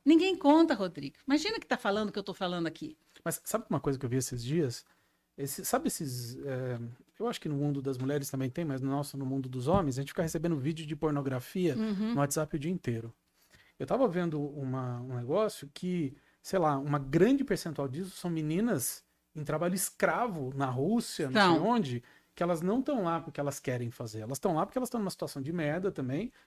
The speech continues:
Speaker 2: tão presas e ficam fazendo esses vídeos.
Speaker 1: Uhum.
Speaker 2: Então,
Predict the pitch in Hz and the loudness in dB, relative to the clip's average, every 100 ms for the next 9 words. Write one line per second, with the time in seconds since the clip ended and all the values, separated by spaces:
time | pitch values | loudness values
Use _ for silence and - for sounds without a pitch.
0 | _ - 151 147 147 147 180 240 233 - | _ -2 -2 4 4 6 4 4 2 -2
1 | - 180 196 214 180 185 262 180 165 160 | -4 -4 2 2 2 0 -2 0 0 0
2 | 113 165 165 165 175 185 _ - 208 214 | -4 -2 -2 0 -2 -4 _ 2 4 6
3 | 131 | 2